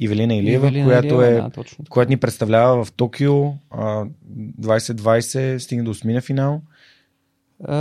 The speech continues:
Speaker 2: да. М.
Speaker 1: Олимпийска надежда и се надяваме, че
Speaker 2: Еми
Speaker 1: предстоят и, защото ти каза, че се готви сега
Speaker 2: Да,
Speaker 1: наново за
Speaker 2: да. Първото състезание, което предстои, е европейско в София, двайсет и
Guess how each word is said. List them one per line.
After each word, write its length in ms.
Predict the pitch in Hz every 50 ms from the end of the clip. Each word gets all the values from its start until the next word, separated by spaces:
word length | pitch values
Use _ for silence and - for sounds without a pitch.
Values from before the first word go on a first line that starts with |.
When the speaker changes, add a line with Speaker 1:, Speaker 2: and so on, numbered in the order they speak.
| 151 160 165 175 180 185 185 190 202 214 208
Speaker 2:
да. 400 | 196 233 277 285 180 113 - - _ _ _ _ _ _ _ _ _ _ _ _ _ _ _ _ - - - 180
М. 360 | 151 156 156 160 160 160 151 147 151 _ _ _ - - _ _ _ _ _ - 107
Speaker 1:
Олимпийска 440 | 110 107 101 123 123 123 - 135
надежда 460 | 127 120 113 104 113 117 120 117 131 131
и 80 | 123
се 120 | 120 - 120
надяваме, 520 | 117 110 110 113 110 113 117 117 117 113
че 400 | 110 - - 117 113 110 110 110 - _ - -
Speaker 2:
Еми 240 | 175 180 185 180 -
Speaker 1:
предстоят 600 | - 127 123 - - - 135 135 135 127 127 - 135
и, 400 | 131 127 127 123 120 120 120 117 _ _ _ _ _ _ _ _ _ _ _ _ _ _ - -
защото 220 | - - - 120
ти 80 | - 120
каза, 240 | - 127 123 120 110
че 120 | - - -
се 100 | 135 117
готви 340 | 117 117 110 - 120 117
сега 400 | 107 - 113 107 107 107 107 107 107
Speaker 2:
Да, 200 | 165 202 180 131
Speaker 1:
наново 300 | 113 110 110 104 104 101
за 140 | 101 98 101
Speaker 2:
да. 320 | 110 131 139 123 110 113 -
Първото 320 | - 190 196 185 160 - -
състезание, 340 | - - 147 147 143 135
което 300 | - - 139 135 - -
предстои, 420 | - - 131 - _ - - 175 185
е 400 | 190 180 165 160 151 151 156 - - 131 -
европейско 640 | 143 135 143 139 139 156 151 147 - - - 147 139
в 60 | -
София, 380 | - 156 135 - - 117 110 120 - -
двайсет 380 | - - 123 127 127 - - -
и 300 | 131 131 131 127 127